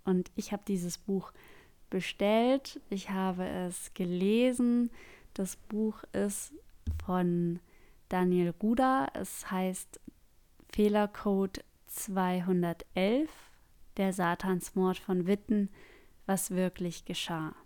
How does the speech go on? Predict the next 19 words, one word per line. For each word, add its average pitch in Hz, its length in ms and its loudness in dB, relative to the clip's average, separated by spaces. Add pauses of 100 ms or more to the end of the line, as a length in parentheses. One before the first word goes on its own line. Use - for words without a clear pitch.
(1120)
Und 226 80 2
Stefan, 240 400 4
ich - 160 -4
habe 233 300 4
mich 233 240 2
gefragt, 202 580 -4
okay, 214 580 2 (720)
wer 208 440 2
bringt 208 340 0
dieses 196 300 -4
Buch 277 320 2
raus? 277 360 2
Denn 202 300 2
in 214 140 2
diesem 240 320 4
Buch 226 300 -2
widerspricht 220 1000 -4
Daniel 208 560 2 (220)
alles, 254 480 2